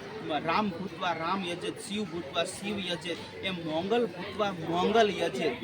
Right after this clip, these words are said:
મા, માનું એવું અર્ચન, વંદન અને સતત, સતત કીર્તન કરતા કરતા, નામ સ્મરણ કરતા કરતા જે સારણ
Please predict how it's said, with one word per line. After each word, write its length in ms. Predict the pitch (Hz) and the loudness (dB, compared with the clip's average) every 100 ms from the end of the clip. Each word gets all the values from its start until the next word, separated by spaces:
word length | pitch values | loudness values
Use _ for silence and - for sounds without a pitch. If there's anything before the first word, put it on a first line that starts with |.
| 240 240 - 156 156 160 | -6 -6 -4 -2 -2 0
મા, 200 | 196 196 - 160 156 123 123 294 285 139 135 - 143 | 0 0 -6 -8 -8 -8 -6 -4 -2 -2 -4 -6 -2
માનું 520 | 165 202 196 - 156 | 0 2 0 -2 -2
એવું 400 | 175 190 175 156 - - - | -4 -6 -6 -6 -8 -10 -2
અર્ચન, 440 | 180 - 214 170 160 | 0 2 2 2 2
વંદન 340 | 196 202 - - - 180 | 2 2 2 0 -2 -2
અને 320 | 180 190 170 160 | 0 0 0 -2
સતત, 340 | 208 214 247 - | -2 -2 -4 -4
સતત 300 | - 214 220 | -4 -2 -2
કીર્તન 540 | - - 196 214 269 240 190 | -4 -4 -6 -2 2 2 2
કરતા 300 | 196 - 190 | 0 0 -2
કરતા, 340 | 180 175 180 | -4 -4 -4
નામ 380 | 165 175 220 220 | -2 2 4 4
સ્મરણ 420 | 156 196 190 185 | 0 -4 -4 -4
કરતા 340 | 170 170 185 | -4 -4 -4
કરતા 380 | 175 180 180 175 | -4 -6 -4 -2
જે 140 | 165 170 | -2 -4
સારણ 420 | 175 170 190 | 0 0 0